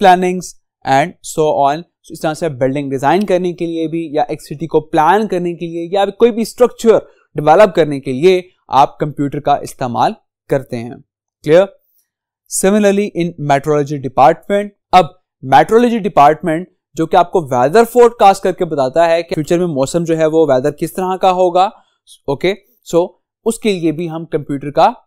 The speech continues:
इस्तेमाल किया करते हैं। क्लियर? जैसे कि आपको मालूम है कि एक स्टूडेंट की लाइफ में भी कंप्यूटर की बहुत ज्यादा इंपॉर्टेंस है।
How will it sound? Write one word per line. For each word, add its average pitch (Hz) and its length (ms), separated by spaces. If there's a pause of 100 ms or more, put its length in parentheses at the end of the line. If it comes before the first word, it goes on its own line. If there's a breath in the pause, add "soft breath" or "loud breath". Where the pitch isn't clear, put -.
(160)
इस्तेमाल 151 440
किया 123 180
करते 120 280
हैं। 120 220 (440)
क्लियर? 165 220 (240)
जैसे 147 200
कि 175 80
आपको 175 220
मालूम 160 440
है 170 380 (120)
कि 196 60
एक 202 100
स्टूडेंट 226 480
की 220 180
लाइफ 202 320
में 202 140
भी 208 120
कंप्यूटर 180 420
की 202 120
बहुत 156 480
ज्यादा 180 240
इंपॉर्टेंस 123 560
है। 110 140